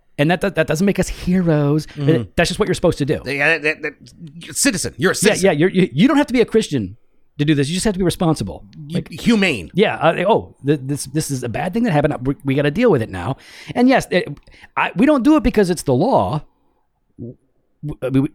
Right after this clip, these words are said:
Speaker 1: it is the law, but we do it because it needs to be done.
Speaker 2: Yeah.
Speaker 1: So the idea that, that this stuff, uh, wasn't even reported is, uh,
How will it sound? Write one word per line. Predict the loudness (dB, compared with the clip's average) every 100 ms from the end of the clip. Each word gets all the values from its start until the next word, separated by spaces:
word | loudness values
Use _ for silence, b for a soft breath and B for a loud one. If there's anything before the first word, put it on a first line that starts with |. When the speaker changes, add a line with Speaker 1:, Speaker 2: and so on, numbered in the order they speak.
| 0
Speaker 1:
it | 2
is | 4
the | 2
law, | 0 -2 -4 -6 -10 _ _
but | -2 -2 -2
we | 2 2
do | 4 2
it | 2
because | 0 -2 -2 _ _ -2
it | 2
needs | 0 0
to |
be | -2
done. | -2 -4 -4
Speaker 2:
Yeah. | -2 -2 -4 B B B -6
Speaker 1:
So | 2 2 2
the | 0 2
idea | 2 0 -2 -4 2 2
that, | 2 -2 -6 -6
that | -4 -2
this | -6 -2
stuff, | 0 0 -2 -6
uh, | -4 -2
wasn't | 0 0 0 -2
even | -2 0 -2
reported | -4 -6 -4 -4 -4 -6
is, | -6 -6 -8 -10
uh, | -10 -10 -10 -12